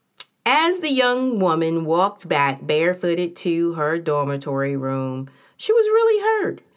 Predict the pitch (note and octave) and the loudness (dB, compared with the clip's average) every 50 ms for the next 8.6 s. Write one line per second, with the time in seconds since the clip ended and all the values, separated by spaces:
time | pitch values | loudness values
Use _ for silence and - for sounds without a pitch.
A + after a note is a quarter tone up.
0 | _ _ _ _ _ - - - C4 C4 C4+ C4+ C4 C4 C4 B3+ B3+ B3 B3+ B3 | _ _ _ _ _ -8 -6 -2 0 0 2 2 2 2 2 0 0 -4 -6 -8
1 | B3 - _ _ _ _ _ _ _ _ _ _ _ _ - D4+ E4+ E4+ - B3 | -10 -18 _ _ _ _ _ _ _ _ _ _ _ _ -4 -2 -2 0 2 2
2 | F#3 E3 D3 C#3 D3+ - B2+ - - _ _ _ _ - - - - G3+ B3 E4+ | 2 2 0 0 -4 -8 -12 -14 -18 _ _ _ _ -12 -8 -4 -2 0 2 2
3 | - - A3+ F#3+ F#3 E3+ - - A3 G#3+ A3+ A3 B3+ C4+ C#4+ D#4+ - - - C3 | 2 4 2 2 2 2 0 -2 -2 0 0 2 2 0 0 0 -2 -2 -2 -4
4 | C3 C3+ C3+ - - _ _ _ _ _ _ _ _ _ _ _ _ _ - _ | -4 -6 -10 -14 -20 _ _ _ _ _ _ _ _ _ _ _ _ _ -20 _
5 | _ _ _ - G3+ C#4+ - C4+ G#3 E3 - G#3+ A3 A#3+ A#3 A#3+ - - C4 A#3+ | _ _ _ -2 0 2 2 2 0 0 -2 0 0 0 0 0 -2 -2 0 2
6 | C4 B3+ B3+ B3 A#3+ A3+ A#3 B3+ C#4 D#4 D#4+ D4 C4 A3+ G#3+ G#3 F#3+ F#3 G3 F#3 | 2 2 2 0 0 0 0 0 0 0 2 2 2 2 2 0 -2 0 0 2
7 | F3+ F#3 F3 - - - F3+ F#3 F#3+ G#3 G3 G3 F#3+ F3 F3+ D#3+ E3+ E3+ - - | 2 2 0 -2 -6 -4 -2 0 2 2 2 0 0 2 2 2 2 2 -2 -4
8 | E3+ D#3+ D#3 D3 C#3 B2+ G2+ D#2 - - - - | -2 0 0 0 -2 -4 -4 -4 -6 -10 -12 -14